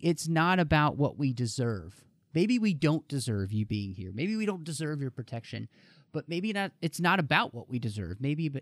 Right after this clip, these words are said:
it's about what you believe. And in that moment, Diana hears all that he said. She puts it all together, and that's where she can tell Ares,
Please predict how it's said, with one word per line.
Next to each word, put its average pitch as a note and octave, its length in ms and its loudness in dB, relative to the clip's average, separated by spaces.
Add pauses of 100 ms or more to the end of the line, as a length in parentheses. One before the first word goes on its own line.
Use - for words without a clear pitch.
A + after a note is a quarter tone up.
it's D3 160 -2
about C3 300 0
what B2 140 -8
you B2+ 100 -2
believe. A2 520 0 (100)
And C#3 80 0
in D#3+ 120 2
that F3+ 160 4
moment, E3 520 2 (120)
Diana C3+ 380 2
hears G3+ 640 -2
all E3+ 240 4
that D3+ 160 -10
he D3 160 -6
said. G#2+ 520 -6 (380)
She - 140 -6
puts D3 280 4
it C#3+ 160 0
all D#3+ 200 6
together, C3+ 600 4 (320)
and B2+ 160 2
that's D3+ 260 2
where C#3 140 2
she C#3 180 -4
can B2+ 180 0
tell A#2+ 280 2
Ares, A2 540 0